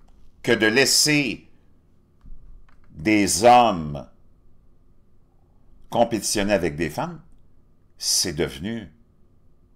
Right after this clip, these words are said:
de la folie. Les gens se réveillent et se rendent compte de ça.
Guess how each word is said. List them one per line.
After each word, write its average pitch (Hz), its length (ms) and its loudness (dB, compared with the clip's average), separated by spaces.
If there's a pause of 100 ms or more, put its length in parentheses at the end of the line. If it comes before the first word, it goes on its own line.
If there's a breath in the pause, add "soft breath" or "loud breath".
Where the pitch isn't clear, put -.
(380)
de 151 140 -12
la 135 120 -14
folie. 220 480 -6 (300)
Les 95 180 0
gens 147 260 -2
se - 200 -6
réveillent 123 560 -4
et 87 40 -8
se - 140 -8
rendent 78 260 -8
compte 185 200 -8
de 76 100 -10
ça. - 340 -10